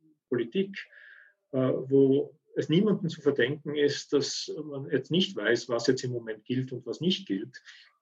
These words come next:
ähm, äh, auch, und, und das geht einher mit einer sehr starken Z-, Staatszentriertheit des Denkens und mit dieser Trennung zwischen Staat und Gesellschaft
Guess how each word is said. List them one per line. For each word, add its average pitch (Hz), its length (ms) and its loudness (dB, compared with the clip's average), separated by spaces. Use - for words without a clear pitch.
ähm, 131 540 2
äh, 131 480 0
auch, 156 340 4
und, - 260 -2
und 143 140 0
das 165 100 4
geht 185 160 6
einher 160 480 6
mit 165 300 0
einer 143 240 -2
sehr 151 220 4
starken 139 500 -2
Z-, - 200 -16
Staatszentriertheit 143 1080 -6
des 135 120 -14
Denkens 156 580 -8
und 127 200 -8
mit 143 140 -8
dieser 123 160 -10
Trennung 147 420 -2
zwischen - 280 -10
Staat 117 340 -10
und 123 120 -14
Gesellschaft 113 540 -6